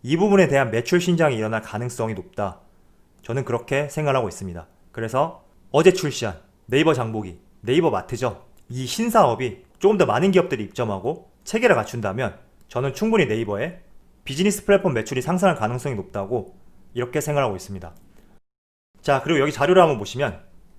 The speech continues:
이천십구 년도에 한국인이 가장 많이 결제한 온라인 서비스라는 자료에 대한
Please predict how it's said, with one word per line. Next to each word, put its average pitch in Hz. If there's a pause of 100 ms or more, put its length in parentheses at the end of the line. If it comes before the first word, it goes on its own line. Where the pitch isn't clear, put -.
(460)
이천십구 180
년도에 190
한국인이 175
가장 165
많이 165
결제한 113
온라인 120
서비스라는 143
자료에 123
대한 120